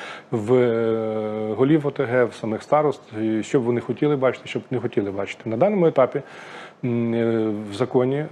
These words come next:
старост призначає виконком за поданням голови О Т Г чи міського голови, чи селищного голови. Але, е, після, е, ну,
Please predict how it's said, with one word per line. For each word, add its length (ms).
старост 380
призначає 600
виконком 600
за 100
поданням 540
голови 340
О 80
Т 120
Г 120
чи 140
міського 360
голови, 220
чи 80
селищного 500
голови. 180
Але, 520
е, 920
після, 600
е, 180
ну, 220